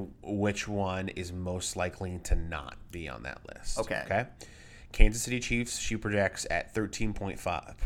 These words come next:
Speaker 1: point three. I don't know how you get to point three, but
Speaker 2: Okay.
Speaker 1: whatever.
Speaker 2: It's
Speaker 1: Uh,
Speaker 2: analytics.
Speaker 1: <laughs> uh, Pittsburgh Steelers, thirteen point two.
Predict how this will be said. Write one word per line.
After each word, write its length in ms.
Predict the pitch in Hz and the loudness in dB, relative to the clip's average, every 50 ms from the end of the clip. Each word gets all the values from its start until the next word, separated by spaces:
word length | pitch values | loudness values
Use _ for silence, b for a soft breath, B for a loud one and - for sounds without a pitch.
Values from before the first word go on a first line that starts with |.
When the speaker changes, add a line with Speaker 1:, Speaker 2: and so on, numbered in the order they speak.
| - - - | -2 0 -2
Speaker 1:
point 220 | - 101 - - | -4 -6 -6 -6
three. 340 | - 95 98 95 95 107 120 123 - | -4 -2 -2 -2 -2 -2 -6 -8 -10
I 60 | - | -10
don't 100 | 87 82 | -10 -8
know 60 | 82 | -8
how 80 | 87 85 | -6 -6
you 80 | 80 80 | -6 -6
get 120 | 78 - | -8 -8
to 60 | - | 6
point 220 | - - 82 - - | 10 10 10 10 10
three, 160 | 82 85 87 | -2 -2 -2
but 120 | 85 120 | -2 -2
Speaker 2:
Okay. 100 | 113 117 | 0 0
Speaker 1:
whatever. 280 | 104 98 98 98 - - B B B B B B B | 2 2 2 0 0 -4 B B B B B B B
Speaker 2:
It's 80 | B B | B B
Speaker 1:
Uh, 220 | - 101 98 98 | 6 8 8 8
Speaker 2:
analytics. 420 | 107 107 98 - - - - - - - - - - | 6 4 0 0 -4 -8 -12 -12 -14 -14 -4 2 2
Speaker 1:
<laughs> 180 | - - - | 4 4 6
uh, 340 | 113 110 104 101 95 95 95 | 8 8 10 10 8 6 4
Pittsburgh 480 | - - 120 117 107 - - - 113 104 | 2 2 2 2 2 2 2 2 2 2
Steelers, 400 | - - - 110 110 113 117 113 | 2 0 2 4 4 4 2 2
thirteen 360 | - 107 101 - - 98 95 - | 0 0 0 6 8 8 8 8
point 260 | - 90 90 - - | 6 -2 -4 -4 -2
two. 320 | - 98 87 90 131 185 | 0 2 2 2 0 -2